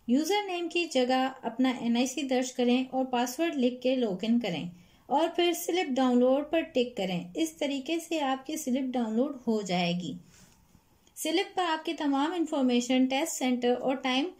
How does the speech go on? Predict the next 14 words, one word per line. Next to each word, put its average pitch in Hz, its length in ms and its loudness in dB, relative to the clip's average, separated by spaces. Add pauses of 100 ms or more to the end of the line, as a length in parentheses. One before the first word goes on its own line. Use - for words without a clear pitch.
(240)
लिखा 254 360 2
हुआ 247 280 4
होगा, 202 360 -2
जिसके 254 340 -2
मुताबिक 285 500 0
आप 302 260 -4
अपने 294 300 0
सेंटर 240 380 0
पर 285 220 -2
जाएंगे 208 460 -2
टेस्ट 202 340 -4
देने 185 280 -4
के 180 160 -4
लिए। 175 220 -4